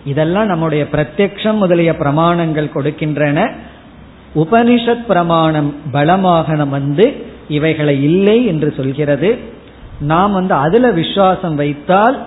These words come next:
நம்ம கண் காட்டுவதெல்லாம் பொய்ங்கிற அறிவு வரும் பொழுது இந்த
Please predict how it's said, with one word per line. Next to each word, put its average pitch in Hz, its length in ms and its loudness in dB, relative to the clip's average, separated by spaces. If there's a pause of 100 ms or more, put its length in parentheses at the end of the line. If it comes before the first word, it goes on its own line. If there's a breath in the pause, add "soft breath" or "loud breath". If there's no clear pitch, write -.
(460)
நம்ம 156 220 0 (100)
கண் 180 260 2 (180)
காட்டுவதெல்லாம் 160 880 2
பொய்ங்கிற 214 580 2 (160)
அறிவு 170 380 2
வரும் 156 300 2
பொழுது 147 380 2 (640)
இந்த 147 220 -2